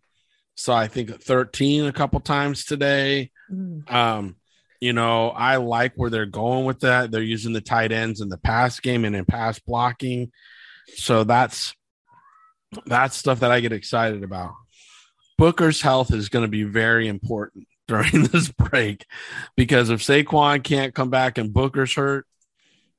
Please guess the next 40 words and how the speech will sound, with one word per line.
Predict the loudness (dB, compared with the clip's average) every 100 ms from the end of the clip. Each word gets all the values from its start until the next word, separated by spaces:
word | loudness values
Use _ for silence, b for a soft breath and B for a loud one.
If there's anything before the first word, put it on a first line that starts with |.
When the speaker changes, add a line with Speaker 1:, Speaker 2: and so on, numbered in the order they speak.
| _
Speaker 1:
that's | 2 2 0
gonna | -4 -4
be | -2 -4 -2 -6
an | -4 -2
issue. | -2 -2 -2
Now, | 0 2
there | 2 2
were | 4 2
reports | 2 -2 0 0 0 -2
that | -2
if | 0
Saquon | -2 -2 -2 -2 -2
didn't | -4 -6 -4
have | 0 0
his | 0 -2 -4 -12 _
false | -4 -2 0
positive | 2 2 0 -2 -6
this | -6 -4
week, | -2 -2 -4 -12 B B B
that | 0 0 2
he | 0
could | 2 0
have | 2
possibly | 2 2 0 -4 -4
played. | -2 2 4 4 2 0 -8 B B -4
Just, | -4 -4 -4
you | 0
know, | 2
they | 2
need | 2 2
to | 2
get | -2
him | 0
on | 0 0
the |
field | -4 0 0 -2
and | -2
practice | 0 0 -2 -10 -8
him. | -8 -2
But | 0 -2